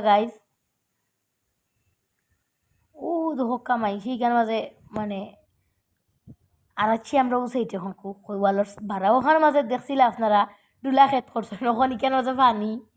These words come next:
ওই দোকা প্রচুর পানি। ইটা থেকে আমরা আটছি গাইস, এখানে একটা কুড় আছে আমরার। আর মাত্র কিছুদিন গাইস, পরে এগুলা শুকাই যাব, আপনারা আটি আটি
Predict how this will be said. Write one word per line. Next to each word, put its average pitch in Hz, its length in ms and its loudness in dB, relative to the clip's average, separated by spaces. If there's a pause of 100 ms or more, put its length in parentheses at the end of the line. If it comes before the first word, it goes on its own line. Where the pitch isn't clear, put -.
(580)
ওই 220 140 -2
দোকা 214 340 2 (100)
প্রচুর 330 440 2 (120)
পানি। 202 240 -2 (2750)
ইটা 269 260 0
থেকে 320 240 2
আমরা 311 180 4 (120)
আটছি 277 300 -4 (120)
গাইস, 160 280 -2 (1160)
এখানে 320 260 -2
একটা 294 160 2 (480)
কুড় 294 260 0
আছে 214 200 -6
আমরার। 196 220 0 (1500)
আর 359 80 4 (120)
মাত্র 330 180 2 (160)
কিছুদিন 311 400 -2 (120)
গাইস, 190 300 2 (680)
পরে 269 260 4
এগুলা 285 200 4 (260)
শুকাই 247 340 0
যাব, 214 120 -6 (140)
আপনারা 262 340 4 (100)
আটি 262 220 -6
আটি 254 120 -10